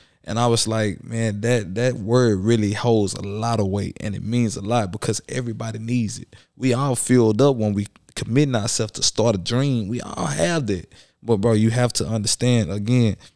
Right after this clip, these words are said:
pray more, complain less, right? That's six and five. Number seven and number eight is, uh, discussing less. Stop telling everybody your dream.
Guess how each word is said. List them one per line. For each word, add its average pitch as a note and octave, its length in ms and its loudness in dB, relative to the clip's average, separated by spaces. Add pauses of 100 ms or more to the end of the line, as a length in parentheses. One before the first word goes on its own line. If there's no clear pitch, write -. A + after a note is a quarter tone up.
(560)
pray C3 220 2
more, A2 460 4 (400)
complain A#2+ 520 4
less, G2 400 -2 (360)
right? A2 320 -2 (340)
That's A2 280 -2
six - 360 0
and A#2 80 -2
five. A2 400 0 (340)
Number A#2 260 0
seven C3 460 2
and A2+ 140 0
number A#2 320 0
eight G#2+ 320 0 (960)
is, A2 480 0 (1200)
uh, G#2+ 420 -2
discussing G#2+ 760 0
less. F#2+ 380 -2 (180)
Stop A#2+ 340 -2
telling D#3 300 0
everybody A#2+ 460 -2
your G#2+ 140 -4
dream. G2+ 340 -4